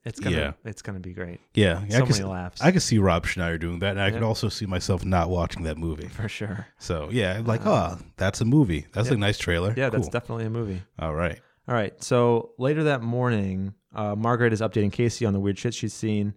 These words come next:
Speaker 2: Mm-hmm.
Speaker 1: Uh, Dad calls them into the kitchen and says they need to eat lunch, which is unusual 'cause Dad apparently has, like, never made them lunch. He's, like, never cooked ever. Uh, but he
Speaker 2: <laughs>
Speaker 1: says that he's made them some new kind of food. So the kids think this is very odd, but they go to the kitchen,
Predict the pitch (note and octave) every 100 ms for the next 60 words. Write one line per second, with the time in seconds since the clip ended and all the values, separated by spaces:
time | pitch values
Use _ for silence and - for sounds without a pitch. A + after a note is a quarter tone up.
0 | _ F2+ F#2+ F#2 G#2 G2 F#2+ F#2 A#2+ B2
1 | - A#2+ A2 A2+ G#2+ G#2 G2+ A#2 G#2+ G#2+
2 | F#2+ F#2+ F#2+ G#2 G2 G#2 G2+ G#2 G2 F#2+
3 | F#2 F#2 F2+ F2 - - _ _ _ _
4 | C3 C3 B2 B2 C#3 C3+ B2+ A#2+ G#2+ -
5 | G#2+ G#2 G2+ G#2 - G#2+ G2+ G2 G2 F#2+
6 | G2+ G2+ G2 F#2+ F#2 F#2+ F#2 F#2 F#2 -
7 | G2 F#2+ G2 F#2+ - F#2+ - G#2+ G2 F#2
8 | - - - _ G#2+ - G#2 G2+ G#2 A#2+
9 | A2 B2+ A#2+ A2+ A2+ G#2 A#2 G#2+ G#2 F#2
10 | - - G#2+ A2+ A#2+ A2+ G#2 - G2+ A2
11 | B2+ A#2+ A2 G2 A2 G2+ F#2+ G2 - _
12 | _ _ - A2+ - C#3 A#2 - - C#3
13 | A#2+ A2 A2+ G#2 G2+ G2 G2 G#2 G2+ G#2
14 | G2+ G#2+ - G2+ F#2+